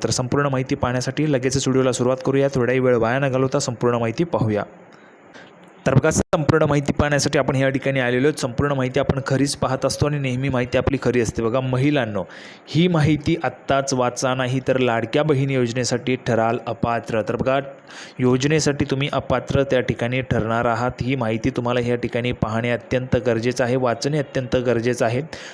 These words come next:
आता बघा, ही माहिती मी तुमच्यासाठी वाचतोय, ही माहिती संपूर्ण तुमच्यासाठी आहे. सर्व ज्या काही माता भगिनी आहेत, त्यांच्यासाठी ही माहिती आहे. तर माहिती मी तुमच्यासाठी वाचतोय,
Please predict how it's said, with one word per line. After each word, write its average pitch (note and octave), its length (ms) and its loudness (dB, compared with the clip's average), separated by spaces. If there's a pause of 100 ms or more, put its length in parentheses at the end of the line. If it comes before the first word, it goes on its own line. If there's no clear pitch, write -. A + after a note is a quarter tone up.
आता D3 180 -2
बघा, D#3 120 2
ही C#3+ 140 2
माहिती C#3 300 0
मी D3 120 -2
तुमच्यासाठी C3+ 500 0
वाचतोय, B2+ 420 2
ही C3 240 0
माहिती C3+ 340 0
संपूर्ण C#3+ 440 0
तुमच्यासाठी C3 600 0
आहे. A2 80 0
सर्व B2+ 280 0
ज्या C3 140 0
काही C3 160 0
माता B2+ 280 -2
भगिनी C3 320 -2
आहेत, C3 180 -2
त्यांच्यासाठी C#3 500 -2
ही E3+ 120 2
माहिती C3+ 360 -2
आहे. G2 80 -6 (440)
तर D3+ 80 2
माहिती C3 420 0
मी D#3 180 0
तुमच्यासाठी D3+ 480 0
वाचतोय, C#3 360 0